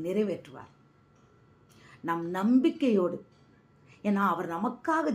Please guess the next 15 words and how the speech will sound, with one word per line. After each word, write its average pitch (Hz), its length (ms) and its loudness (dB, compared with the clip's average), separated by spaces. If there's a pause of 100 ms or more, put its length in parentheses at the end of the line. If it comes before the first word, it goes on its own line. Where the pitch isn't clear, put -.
(120)
ஜீவனை 320 400 4
கொடுத்த 196 380 -4
தேவன். 165 200 -6 (280)
இது 220 120 2 (100)
போல 233 220 2 (100)
உலகத்துல 185 420 -6
வேற 156 120 -10 (140)
தெய்வமே, 202 360 -2 (140)
நமக்கு 285 380 4 (180)
ஜீவனை 392 440 8
கொடுத்த 285 240 4 (120)
தெய்வம்னு 277 320 6 (100)
யாருமே 208 380 2
இல்ல. 151 100 -16 (1080)
நமக்கு 185 320 -6